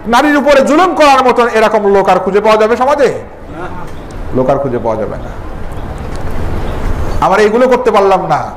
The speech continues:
আমরা খালি নতুন নতুন আইন তৈরি করি। জমিনের মালিক যিনি, তিনি সাড়ে চোদ্দশো বছর পূর্বে আইন দিয়ে দিয়েছেন,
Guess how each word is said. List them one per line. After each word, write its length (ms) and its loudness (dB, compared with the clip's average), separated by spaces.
আমরা 200 2
খালি 180 0
নতুন 320 0
নতুন 180 0
আইন 360 0
তৈরি 260 0
করি। 240 -2
জমিনের 400 2
মালিক 340 2
যিনি, 200 0
তিনি 380 0
সাড়ে 320 0
চোদ্দশো 360 2
বছর 240 2
পূর্বে 260 2
আইন 280 2
দিয়ে 160 4
দিয়েছেন, 420 2